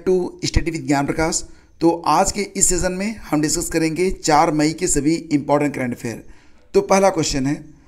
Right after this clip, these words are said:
अंतर्राष्ट्रीय जैज दिवस दो हज़ार बाईस कब मनाया गया? तो फ्रेंड्स, ये अभी हाल ही में मनाया गया था, तीस अप्रैल को। देखिए फ्रेंड्स, जो जैज होता है, ये एक प्रकार का संगीत है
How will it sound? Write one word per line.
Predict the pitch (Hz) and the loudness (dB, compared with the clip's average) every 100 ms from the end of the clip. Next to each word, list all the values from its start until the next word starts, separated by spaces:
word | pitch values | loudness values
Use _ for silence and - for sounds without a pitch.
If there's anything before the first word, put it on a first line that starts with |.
| _ _ | _ _
अंतर्राष्ट्रीय | 170 175 196 190 190 - 220 226 - - | -2 0 0 2 2 0 -6 -6 -8 -10
जैज | 113 165 170 170 | 2 4 6 4
दिवस | 147 147 147 139 - - | 0 2 2 0 -4 -2
दो | 170 180 | 0 2
हज़ार | 190 175 127 | 4 4 4
बाईस | 135 127 - - - _ _ _ - | 0 0 -4 -10 -14 _ _ _ 2
कब | 220 190 - 143 | 2 2 -4 -2
मनाया | 143 143 143 131 | 2 4 4 2
गया? | 127 104 - - _ - | -2 -4 -10 -20 _ -10
तो | 147 | -4
फ्रेंड्स, | 196 226 - - | -2 -2 -6 -2
ये | 165 175 - | 2 2 2
अभी | 147 165 151 | 0 0 -2
हाल | 131 165 | 0 -2
ही | |
में | 185 | -2
मनाया | 165 156 147 | -2 0 0
गया | 156 147 | 0 0
था, | 170 - - - - - - | -4 -6 -16 -20 -20 -20 -8
तीस | 196 220 - - | -4 -4 -4 -4
अप्रैल | 143 143 147 131 123 | -6 -2 0 2 0
को। | - 113 - _ - - - | -6 -12 -14 _ -20 -10 -2
देखिए | 180 208 | 0 2
फ्रेंड्स, | 214 214 - - | 0 -4 -8 -8
जो | 139 180 180 - 131 | 2 2 2 -12 -12
जैज | 117 170 180 214 160 | 0 6 6 6 2
होता | 151 147 | 0 0
है, | 139 170 - - - - | 0 -2 -6 -20 -20 -6
ये | 175 196 - 180 | -4 -4 2 4
एक | 202 - | 4 2
प्रकार | 170 165 156 | 0 2 2
का | 170 190 | 2 -2
संगीत | - 151 151 175 - | 0 -2 -2 -6 -12
है | 117 | -16